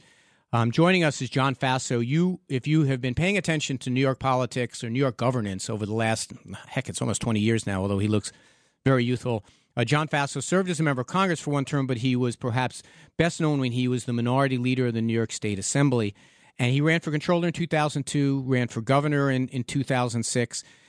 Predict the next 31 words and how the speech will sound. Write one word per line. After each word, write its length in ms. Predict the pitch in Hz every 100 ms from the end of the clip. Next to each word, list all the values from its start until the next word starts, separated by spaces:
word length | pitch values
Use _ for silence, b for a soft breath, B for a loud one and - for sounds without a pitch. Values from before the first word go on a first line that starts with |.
| b
has 180 | 139 123
been 240 | 117 135 127
basically 520 | 170 180 147 143 127
one 240 | 120 135
of 120 | 135
those 360 | 120 120 117 113
civic 540 | - - - 147 135
leaders 460 | 127 143 143 131 120
of 120 | 117
our 160 | 110 104
state 440 | - - 143 113 -
for, 520 | 113 110 107 104 101
um, 300 | 107 104 104
for 140 | 101 120
a 40 |
couple 220 | 147 139
of 60 | 110
decades 500 | 117 - 107 101 -
now. 300 | 101 101 101 B B B
And 320 | 123 117 117
it's 220 | 117 113 131
my 120 | 120
pleasure 360 | - 170 160
to 60 | 135
have 160 | 127 113
him 160 | 113
join 260 | 107 127 127
us 120 | 117
because 340 | - 113 120 -
he 460 | - 208 196 139
is 280 | 131 127 117